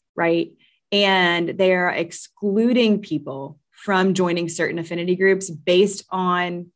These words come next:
again, your skin color, um, your national origin, these, these things that are protected by the Constitution, these immutable characteristics, things you can't change,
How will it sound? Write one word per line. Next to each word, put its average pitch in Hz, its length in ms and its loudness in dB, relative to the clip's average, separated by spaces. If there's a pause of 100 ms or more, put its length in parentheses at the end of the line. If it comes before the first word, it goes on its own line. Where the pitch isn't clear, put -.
again, 175 380 0
your 160 160 -2
skin 190 360 -2
color, 170 760 -2 (320)
um, 156 800 -4
your 170 160 -6
national 175 480 -2
origin, 170 880 -2 (100)
these, 180 340 -4 (100)
these 180 300 -4
things 208 240 0
that 185 100 -2
are 170 60 0
protected 165 640 -6
by 151 100 -6
the 147 80 -10
Constitution, 151 600 -6
these 143 240 -10
immutable 196 560 2
characteristics, 160 880 -8
things 190 240 -4
you 185 60 -10
can't 190 300 -8
change, 104 560 -14